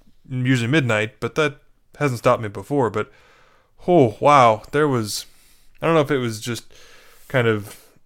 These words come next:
doing all of these things kinda caught up with me a little bit,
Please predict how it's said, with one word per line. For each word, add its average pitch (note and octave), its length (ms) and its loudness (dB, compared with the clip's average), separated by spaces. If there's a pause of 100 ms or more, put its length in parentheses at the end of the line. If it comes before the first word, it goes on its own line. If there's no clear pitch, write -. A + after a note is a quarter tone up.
(1600)
doing C#3 340 6
all C3+ 200 10
of B2 80 2
these B2+ 240 2
things C3 260 0
kinda A#2 220 -2
caught C3 260 2
up C3 160 4
with C#3+ 160 -2
me D3 80 -2
a D3 40 0
little D3 160 -2
bit, D#3 300 -2